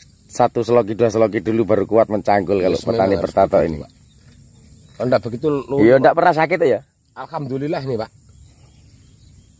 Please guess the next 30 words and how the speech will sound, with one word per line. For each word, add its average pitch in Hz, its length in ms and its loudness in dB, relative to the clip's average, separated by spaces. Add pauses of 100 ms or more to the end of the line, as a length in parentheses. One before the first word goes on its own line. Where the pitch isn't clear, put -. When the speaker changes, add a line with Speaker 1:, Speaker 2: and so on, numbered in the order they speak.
(580)
Speaker 2:
Alhamdulillah 120 640 -2
ya 127 80 0
ndak 101 160 -2
pernah 110 160 -6
sakit-sakit. 104 540 -12
Speaker 1:
Hmm. 80 500 -8
Speaker 2:
Kalau 113 160 -4
sakit-sakit 147 480 -4
boyo 139 480 4
itu 160 160 -6
sudah - 180 -6
wajar, 120 380 -2
lumrah 131 400 -4
lah 120 80 -4
kalau 113 160 -4
orang 107 160 -4
tani. 90 400 -6 (1500)
Speaker 1:
Berarti 156 320 4
ini 240 80 2
setelah 220 320 2
ini 427 160 -4
ngapain 135 240 -2
lagi? 85 240 -8 (880)
Speaker 2:
Ngabur 214 400 2
belum 202 240 -4
selesai, 220 400 -10
Pak, 220 160 -14
tinggal 156 160 -12
satu 143 160 -14
bedeng 123 320 -12